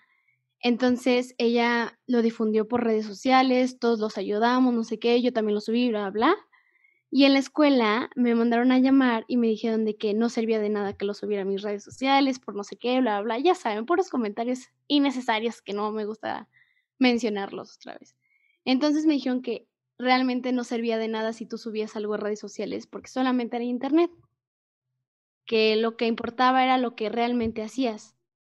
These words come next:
Y no, yo creo que nos, todos nos dimos cuenta que en cuarentena lo único que nos ha ayudado es el internet. O sea, es la única manera de comunicarnos ahorita, de difundir todo.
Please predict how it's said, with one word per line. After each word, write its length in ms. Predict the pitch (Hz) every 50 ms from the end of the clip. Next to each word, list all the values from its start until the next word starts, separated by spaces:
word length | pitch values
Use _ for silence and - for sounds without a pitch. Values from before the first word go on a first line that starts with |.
| _ _ _ _ _ _ _ _ _
Y 120 | 262 262
no, 220 | 254 262 254 262 254
yo 220 | 254 233 277 277
creo 180 | 311 302 294 302
que 120 | 320 294
nos, 180 | 262 277 254 262
todos 220 | 277 277 285 277
nos 140 | 285 262 226
dimos 260 | 247 247 247 254 254
cuenta 300 | - 240 233 226 240 233
que 100 | - 233
en 100 | 220 202
cuarentena 720 | - 226 220 214 214 220 208 226 226 226 220 208 226 285 -
lo 140 | 254 254 240
único 280 | 254 269 262 294 285 -
que 100 | 233 226
nos 180 | 214 220 -
ha 40 | 226
ayudado 280 | 226 226 220 220 220 226
es 120 | 220 -
el 60 | 220 208
internet. 500 | 214 208 - - - 226 277 285 254 - _ _ _ _ _ _ _ _ - - - - - - _ _ _ _ _ _ _ _ _ _
O 100 | - -
sea, 120 | - 214
es 60 | 208 247
la 120 | 262 285
única 300 | 294 302 294 285 285 277
manera 300 | 269 247 240 233 233 233
de 120 | 233 233 233
comunicarnos 600 | - 214 202 196 196 190 - 247 208 202 - -
ahorita, 360 | 196 202 226 - 208 170 165
de 120 | 190 214
difundir 560 | 208 220 196 - 226 220 214 220 226 226 226 -
todo. 340 | 233 240 226 202 - -